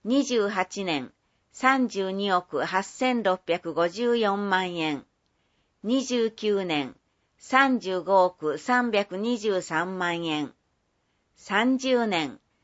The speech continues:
三十八億一千八百八十万円。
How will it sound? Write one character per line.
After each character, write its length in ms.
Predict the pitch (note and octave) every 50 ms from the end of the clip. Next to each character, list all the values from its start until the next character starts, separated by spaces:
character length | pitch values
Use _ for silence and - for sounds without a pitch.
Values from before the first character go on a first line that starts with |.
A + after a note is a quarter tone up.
| _ _ _ _
三 400 | - - B3 B3+ C4 C4 B3+ -
十 200 | G3+ G3+ F#3 F#3
八 440 | F3+ F3+ F3 F3+ - - G3 G3+
億 340 | F3+ F3 - - D3+ C#3+ - -
一 120 | F3 G3
千 420 | F3+ - - - C4+ C4 B3+ A#3+
八 180 | A#3 G#3 F#3+ F#3+ - _
百 300 | F3+ F3+ F3+ - - E3
八 380 | E3+ F3 F3 - - B3 B3
十 240 | G#3+ A#3+ B3 A#3+ A#3+
万 340 | A#3+ A#3 A3 G#3+ G3+ F#3 F3
円。 300 | D#3 C#3+ C3 A#2 D2